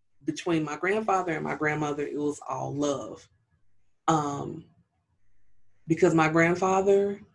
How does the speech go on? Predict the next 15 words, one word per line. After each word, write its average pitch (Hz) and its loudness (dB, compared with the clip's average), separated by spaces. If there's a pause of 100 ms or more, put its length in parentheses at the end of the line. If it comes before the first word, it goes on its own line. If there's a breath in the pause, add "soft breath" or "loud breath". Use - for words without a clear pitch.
(680)
when 156 4
he 156 8
was 156 4
on 143 0
his 135 -2
deathbed, 139 2 (1600)
um, 165 -2 (1120)
said 185 4
the 170 2
most 165 0
beautiful 202 0
things 151 -2
about 147 -2
my 139 -4
grandmother, 131 -8